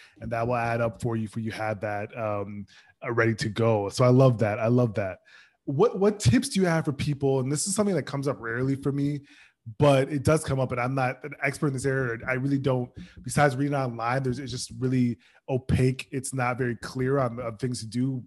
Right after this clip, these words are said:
but there are some clear things, but I don't know how incrementally it does. Point being is, what are things that people can do to possibly improve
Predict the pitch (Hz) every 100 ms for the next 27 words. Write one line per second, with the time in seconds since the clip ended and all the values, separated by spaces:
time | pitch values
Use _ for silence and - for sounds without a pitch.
0 | - 113 117 135 160 135 - 110 - 113
1 | 101 110 110 _ _ _ 127 127 120 123
2 | 127 147 127 127 123 120 104 - 139 117
3 | 110 - 185 170 - 170 147 127 107 _
4 | - _ - 202 226 208 180 156 147 143
5 | 135 131 131 127 - - 123 104 123 135
6 | 120 107 - 131 131 127